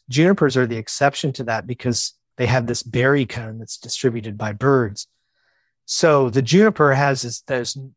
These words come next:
nice typical scale-like needles of Cupressaceae, and you can find them across North America, across Europe and, and, uh, Africa and Asia. And then Taxaceae are unusual.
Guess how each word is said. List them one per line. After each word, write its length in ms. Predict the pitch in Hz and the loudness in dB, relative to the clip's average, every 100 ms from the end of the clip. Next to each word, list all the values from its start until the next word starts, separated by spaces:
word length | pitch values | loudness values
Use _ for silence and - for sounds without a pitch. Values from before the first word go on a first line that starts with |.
| 135 | _
nice 420 | 139 135 139 135 | -4 0 2 0
typical 400 | - 139 123 - | 0 -2 -4 -8
scale-like 580 | 120 - 131 123 120 110 | -8 -6 -6 -6 -6 -10
needles 360 | 120 113 113 - | -10 -12 -12 -16
of 120 | 110 | -14
Cupressaceae, 840 | - 123 117 120 113 - 110 107 110 | -14 -10 -8 -8 -6 -8 -8 -10 -12
and 100 | 113 | -16
you 80 | |
can 160 | 123 123 | -14 -14
find 320 | - 117 107 | -14 -14 -14
them 200 | 110 107 | -14 -16
across 420 | - - 139 120 - | -16 -2 2 2 0
North 220 | 113 107 | -4 -6
America, 760 | 120 131 131 - 127 123 123 127 | -6 -4 -4 0 0 2 0 -6
across 600 | - - 120 110 - - _ _ _ | -8 -4 -2 -2 -4 -6 _ _ _
Europe 420 | 120 135 123 113 - | -6 0 2 0 -2
and, 220 | 104 120 - _ _ _ | -6 -8 -10 _ _ _
and, 180 | - - | -20 -18
uh, 80 | - - | -14 -2
Africa 500 | 135 - 120 113 110 | -2 -2 -6 -8 -10
and 200 | 107 110 _ - | -10 -14 _ -12
Asia. 400 | 123 107 104 101 _ _ _ _ _ - | -8 -8 -8 -12 _ _ _ _ _ -2
And 100 | 151 | 0
then 100 | 151 | 2
Taxaceae 600 | 190 196 208 226 226 165 | 2 2 4 4 4 4
are 80 | 135 | 4
unusual. 680 | 135 131 160 139 135 135 | 2 2 4 4 4 4